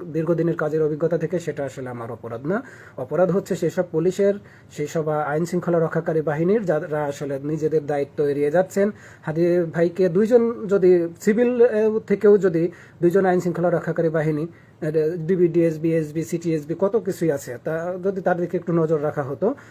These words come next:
আমার মনে হয় না যে এত বড় দুর্ঘটনাটা ঘটতো। এখানে আইন শৃঙ্খলা রক্ষাকারী বাহিনীর এবং আমাদের স্বরাষ্ট্র উপদেষ্টার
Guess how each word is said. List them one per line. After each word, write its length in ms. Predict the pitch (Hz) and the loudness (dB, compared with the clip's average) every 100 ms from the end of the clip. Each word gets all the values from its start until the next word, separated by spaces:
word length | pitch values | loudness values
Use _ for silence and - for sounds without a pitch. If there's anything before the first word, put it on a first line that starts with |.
| - | -10
আমার 200 | 160 165 | -4 -2
মনে 160 | 165 160 | 0 0
হয় 140 | 156 | 0
না 100 | 151 | 0
যে 80 | 151 | -2
এত 140 | 143 | -2
বড় 200 | 143 135 | -2 -4
দুর্ঘটনাটা 640 | 127 127 127 127 123 117 120 | -6 -8 -10 -10 -10 -10 -10
ঘটতো। 480 | 113 196 - 110 101 - - - | -4 -4 -4 -12 -12 -16 -20 -12
এখানে 280 | 147 160 147 | -8 -6 -6
আইন 140 | 143 | -8
শৃঙ্খলা 340 | 135 139 143 139 | -8 -8 -6 -6
রক্ষাকারী 380 | 131 139 139 | -8 -10 -8
বাহিনীর 380 | 135 127 131 156 | -8 -8 -6 -4
এবং 200 | 156 139 | -2 -4
আমাদের 220 | 131 127 | -8 -10
স্বরাষ্ট্র 400 | 131 139 147 143 | -10 -8 -8 -8
উপদেষ্টার 500 | 131 127 120 - 139 | -10 -8 -10 -10 -8